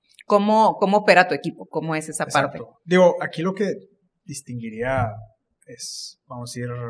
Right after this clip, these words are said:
Speaker 2: eh, regulatoriamente, ¿no? Y, y cómo está estructurado el equipo, hay dos equipos independientes. O sea, uno es el equipo de inversiones y otro es el equipo de riesgos, que es donde yo estoy, ¿no? Entonces,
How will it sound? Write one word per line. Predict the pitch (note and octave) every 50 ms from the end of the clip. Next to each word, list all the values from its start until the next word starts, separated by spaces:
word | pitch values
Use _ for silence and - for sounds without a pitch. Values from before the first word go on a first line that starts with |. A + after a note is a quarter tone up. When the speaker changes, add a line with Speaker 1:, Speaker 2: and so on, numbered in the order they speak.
| A2 G2+ - _ _ _ _ _ _ _ _ _ _ _ _ _ _ _ _ _ _ _ _ _ _ _ _ _ _
Speaker 2:
eh, | C3 B2 A#2 A2+ A2+ A2 G#2+ A2+ A#2
regulatoriamente, | A#2+ A#2+ B2 B2 B2 A#2+ B2 C#3 C3+ D3 D3+ D3+ C#3 C3+ C#3 - F#3+ G3 G3 E3
¿no? | C3+ B2 B2 B2 A#2
Y, | - A2+ A2 - - B2+
y | B2
cómo | - B2 A#2 A#2 A#2 - - _ _
está | C#3 C3+ _ -
estructurado | A2+ - D3 C#3 - - B2 A#2+ B2
el | B2+ A#2+
equipo, | - - B2 - - B2+
hay | B2+ B2
dos | A#2+ A#2+ B2+
equipos | B2 - B2 A#2 - C#3 C3
independientes. | C3+ A#2+ A#2 - _ G#2+ G#2+ A2 G#2+ G#2 _ _ - - - _ _ _
O | _
sea, | _ G#2+ G#2+
uno | A2 A2+ B2
es | B2+
el | C#3 B2
equipo | A#2 - - _ C3 B2
de | A#2+ A#2+
inversiones | A#2 A#2+ - - D#3 F3+ F#3+ F#3 F#3 -
y | -
otro | - -
es | -
el | A#2 A#2
equipo | - _ _ - B2
de | A#2+
riesgos, | A#2 B2 B2 A#2 B2 C#3 C#3+ -
que | - B2
es | A2+
donde | A2 G#2+ G#2
yo | -
estoy, | - _ G2+ G2 - _ _
¿no? | _ - _ _ - A2 G#2+ A2 G#2+ G#2+ G#2+ - - - _ _ _ _ _
Entonces, | _ - B2 B2 B2 A#2 - -